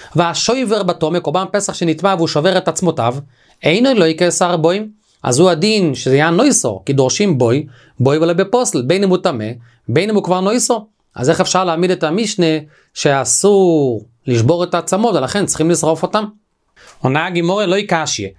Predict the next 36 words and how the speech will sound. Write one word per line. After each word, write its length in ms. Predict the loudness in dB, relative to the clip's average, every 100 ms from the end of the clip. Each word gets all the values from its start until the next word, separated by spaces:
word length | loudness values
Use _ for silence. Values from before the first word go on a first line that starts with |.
| _ -20 _
כאן 380 | -4 -2 -4 -4 -4
משנתנו 520 | -2 -2 -2 -2 -2
מדברת 600 | -2 -2 -2 -2 -4 -6 -10
שאויסו 420 | -4 -2 0 0
לא 80 | 0
שעשה 280 | -2 -2
כושר, 420 | -2 -2 0 -2 -6 -10 _ -10 -6
הקורבן 420 | -2 -2 -2 -2
היה 140 | -4
כשר, 400 | -4 -6 -4 -4 -6 -12 _ -4
רק 220 | -2 0
הוא 100 | 0
נהיה 200 | 0 0
נויסו. 460 | 0 0 0 -2 -4 -6 _ _ -4
בו 320 | 0 2 2
יש 260 | 0 0
איסור 280 | 0 0 2
של 100 | 2
שבירת 380 | 0 0 0 2
עצם 380 | 0 0 0 0 -2
אפילו 500 | 0 0 0 2 2
אחרי 280 | 2 0 0
שהוא 160 | 0
נפסל. 380 | 0 2 0 -2 -6 _ _ -20 -10
כאן 380 | -6 -4 -4 -4
מה 140 | -2 -2
שמיעטו 640 | -2 -2 0 -2 -2 0
במשנה 400 | 0 -2 -4 -2
לעלון, 560 | 0 2 2 2 0 -4 -12 _
שבקורבן 580 | -4 0 0 0 0 -2 -2
פסול 340 | -2 0 0 0
אין 220 | 0 2
בו 80 | 2
איסור 260 | 0 0
שבירת 380 | 0 0 0 0
עצם, 360 | -2 0 -2